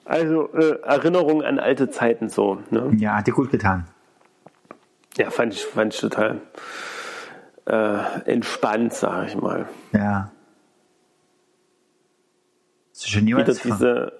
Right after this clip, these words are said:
Speaker 2: von der
Speaker 1: das ist so geil, dass es das immer noch gibt.
Speaker 2: Donald
Speaker 1: So, ne?
Speaker 2: Duck,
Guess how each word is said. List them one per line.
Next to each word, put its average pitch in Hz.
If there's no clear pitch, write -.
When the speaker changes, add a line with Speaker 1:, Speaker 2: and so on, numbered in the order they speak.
Speaker 2:
von 110
der 107
Speaker 1:
das 262
ist 285
so 277
geil, 320
dass 165
es 147
das 170
immer 208
noch 254
gibt. -
Speaker 2:
Donald 127
Speaker 1:
So, 139
ne? 147
Speaker 2:
Duck, 175